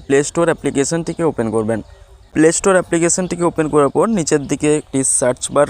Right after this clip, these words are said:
রয়েছে, আপনারা দেখতে পাচ্ছেন। এই সার্চ বারে এসে ক্লিক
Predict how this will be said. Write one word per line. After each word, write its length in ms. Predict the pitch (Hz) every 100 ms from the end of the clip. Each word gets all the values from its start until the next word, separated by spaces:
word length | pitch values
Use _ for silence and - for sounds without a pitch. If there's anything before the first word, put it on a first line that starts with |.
| 147
রয়েছে, 320 | 156 - 160 185 127
আপনারা 240 | - 127 120
দেখতে 200 | 120 - 135
পাচ্ছেন। 300 | 127 - 202 320 - - - 131
এই 60 | -
সার্চ 220 | - 127 -
বারে 140 | 147 151 147
এসে 120 | 151 -
ক্লিক 180 | 131